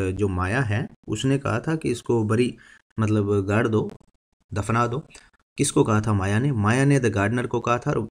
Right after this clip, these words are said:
ये बात गार्डनर ने कही थी कि यह काम स्वीपर का है तो ये स्वीपर करेगा, तो इसका राइट आंसर है बी।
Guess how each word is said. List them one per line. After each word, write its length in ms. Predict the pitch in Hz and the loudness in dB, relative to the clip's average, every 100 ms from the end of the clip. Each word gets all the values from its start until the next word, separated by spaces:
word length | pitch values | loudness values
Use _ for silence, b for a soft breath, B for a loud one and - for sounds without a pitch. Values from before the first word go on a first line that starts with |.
| - | -4
ये 200 | 127 151 | 2 2
बात 300 | 110 104 - | 2 0 -4
गार्डनर 480 | 101 98 101 104 127 | -6 -2 0 0 0
ने 140 | 135 | 0
कही 220 | 104 90 | 0 -2
थी 220 | 87 123 175 B B B _ | -2 -4 -4 B B B _
कि 80 | 123 | 2
यह 340 | 113 101 98 | 4 2 0
काम 280 | 107 104 135 - - | 0 0 -2 -4 -10
स्वीपर 380 | - 120 120 135 | -2 0 2 0
का 140 | 110 | 0
है 100 | 135 | 0
तो 140 | 151 | 0
ये 100 | 127 | 0
स्वीपर 360 | 104 - 113 107 | 0 0 0 0
करेगा, 340 | 101 92 92 | 0 -2 -2
तो 140 | - - | -4 -6
इसका 420 | - - - 147 | -4 -4 0 2
राइट 280 | 101 85 85 | 2 -2 -4
आंसर 240 | 85 85 | -4 -4
है 160 | 90 120 | -4 -4
बी। 340 | 107 92 85 | -2 -2 -4